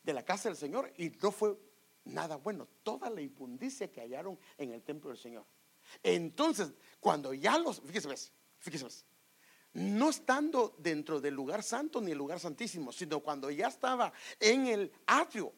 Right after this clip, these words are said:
entonces los levitas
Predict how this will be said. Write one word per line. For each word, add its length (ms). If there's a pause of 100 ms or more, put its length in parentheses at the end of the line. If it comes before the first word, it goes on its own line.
entonces 1080 (560)
los 240
levitas 800